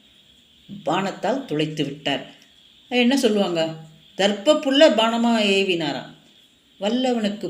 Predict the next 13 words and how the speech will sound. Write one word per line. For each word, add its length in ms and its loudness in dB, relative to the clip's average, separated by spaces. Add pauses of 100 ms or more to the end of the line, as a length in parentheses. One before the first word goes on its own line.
புல்லும் 360 0
ஆயுதம்" 360 -2
அப்படிங்கிற 380 -4
ஒரு 160 -4
பழமொழி 420 -6
இருக்குல்ல, 220 -10
அது 320 -8
இதுக்கு 560 -10 (920)
ஏற்ற 340 -4
மாதிரி 220 -4
இருக்கு. 420 -10 (600)
அதுக்கு 340 -4
அடுத்தது 600 -4